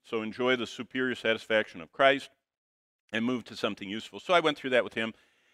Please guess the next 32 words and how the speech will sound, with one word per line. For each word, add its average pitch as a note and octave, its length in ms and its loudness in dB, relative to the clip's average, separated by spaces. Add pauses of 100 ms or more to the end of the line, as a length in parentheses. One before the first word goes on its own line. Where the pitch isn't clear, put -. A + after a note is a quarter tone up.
(100)
And G2+ 80 -6
by B2 140 10
the B2+ 80 2
way, A#2+ 180 2 (1080)
that C#3 260 8
guy F#2+ 420 8 (460)
married G2+ 600 0 (420)
one B2 100 0
of C3 60 0
the B2 60 -2
most A2+ 200 -4 (140)
ordinary C#3 640 2
looking A#2 500 -6
women G#2+ 400 -4
in G#2+ 140 -8
the G2+ 100 -6
world G#2+ 420 0
that G#2+ 120 -4
was G2 120 -12
in G#2 120 -4
our G#2 100 0
choir. F#3 460 -6 (1500)
I D3+ 80 6
mean, F3+ 160 2
formerly, F3 760 4 (100)
when D3 140 2
he C#3+ 80 0
was C3 200 -2
fleshly, D#3+ 520 2
lustly, D3 440 2
and B2 80 -6
sinful, C#3+ 520 0